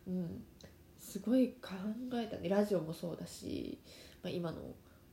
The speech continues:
お仕事もそうなんですけれども。でね、やっぱ考えすぎるとね、考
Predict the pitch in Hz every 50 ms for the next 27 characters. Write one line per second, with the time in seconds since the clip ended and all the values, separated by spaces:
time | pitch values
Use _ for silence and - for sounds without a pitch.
0 | - 185 - 190 170 165 - - - 170 - - 170 147 - - - - - -
1 | - - - - - - 185 190 190 185 180 - - - - - - - - -
2 | - - - 226 220 226 208 180 - - - - - - - 208 202 185 - -
3 | 262 294 349 349 339 330 349 349 349 359 359 359 349 - - - 339 320 285 247
4 | - - - - - 165 156 160 160 156 123 - - - - - - - - -
5 | - - - - - - - - - 277